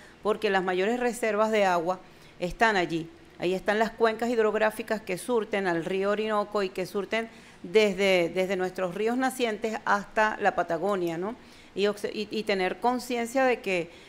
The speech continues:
eh, es un recurso hídrico el cual va a, a llevar, pues, eh,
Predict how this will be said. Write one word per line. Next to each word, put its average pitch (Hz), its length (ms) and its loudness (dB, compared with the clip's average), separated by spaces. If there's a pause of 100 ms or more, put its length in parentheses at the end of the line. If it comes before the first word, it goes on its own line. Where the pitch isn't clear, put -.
(120)
eh, 175 500 0
es 202 60 -2
un 233 180 -2
recurso 247 760 0 (200)
hídrico 240 600 0 (240)
el 190 180 -2
cual 180 380 4
va 202 680 4
a, 151 60 -8 (440)
a 175 100 2
llevar, 190 500 4
pues, 180 220 0
eh, 160 440 -4